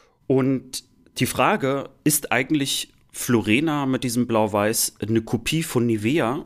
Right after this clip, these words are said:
ähm, lässt sich auch beantworten. Und zwar gibt es, ähm, einen Historiker für, äh, so, äh, Produktkommunikation, äh, an der Uni Jena.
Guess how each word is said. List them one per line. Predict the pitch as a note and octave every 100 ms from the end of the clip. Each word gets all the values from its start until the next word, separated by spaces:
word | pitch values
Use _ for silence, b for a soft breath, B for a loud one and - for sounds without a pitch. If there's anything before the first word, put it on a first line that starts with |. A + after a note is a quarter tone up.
| -
ähm, | B2 B2 A#2+ A#2
lässt | G#2 C3+
sich | C#3 -
auch | B2+ -
beantworten. | - - G#2 - G2+ - E3 G#3+ B B B
Und | A2
zwar | B2 A#2+
gibt | B2+ C#3
es, | C3 - -
ähm, | A#2+ A#2 A2+ A2+ G#2+ G2+
einen | G#2 A2 A2+
Historiker | A2+ - D3+ C#3 A2 A2+
für, | G2+ - G#2+ G2+ G2 F#2+ B B B _
äh, | G#2+ G#2
so, | G#2 G#2
äh, | G2+
Produktkommunikation, | - G#2+ D3 - D3+ C3+ B2 A2+ G#2+ A2+ A2+ A#2 - -
äh, |
an | E2+ F2 - A2
der | G2
Uni | B2 A#2+
Jena. | G#2 B2+ B2+ D2+ F2